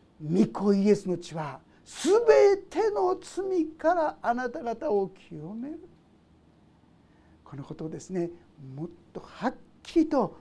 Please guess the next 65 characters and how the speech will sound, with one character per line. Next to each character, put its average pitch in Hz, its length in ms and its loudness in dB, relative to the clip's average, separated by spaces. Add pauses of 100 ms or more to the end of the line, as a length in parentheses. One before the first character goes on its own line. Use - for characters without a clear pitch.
受 180 160 2
け 170 100 0
止 - 20 2
め 151 80 0
て 156 120 -8
い 156 60 -10
た 139 100 -14
だ 131 100 -14
き - 60 -20
た - 140 -6
い。 165 60 -6 (760)
そ 220 160 -2
し - 60 -6
て 247 280 6 (140)
こ - 100 -6
の 233 220 2
こ 233 140 -2
と 254 100 0
を 220 60 4
で 196 80 2
す - 80 -10
ね、 226 100 0
も 330 100 0
っ 392 40 -6
と 294 140 -4
細 311 280 2
か 330 100 -2
く - 80 -14
説 220 240 -6
明 214 140 0
し - 80 -6
て 208 80 -6
い 185 40 -2
る 175 40 -8
の 185 80 -4
が 185 180 0 (120)
八 320 200 -4
節 - 380 -2
か 254 80 2
ら 190 80 4
ち 190 80 0
ょ - 20 0
っ 185 40 -2
と 190 80 0
読 180 140 4
ん 180 40 0
で 170 60 2
み 160 120 0
た 160 80 -2
い 156 60 2
ん 156 60 0
で 151 100 -10
す - 120 -12
が、 185 140 0 (160)
百 - 220 -6
三 285 340 0
編 165 240 0
の 262 180 0 (120)
八 180 140 -6
節 - 300 -16
で 151 60 -18
あ 131 60 -16
り 143 60 -18
ま 127 120 -18
す。 - 140 -20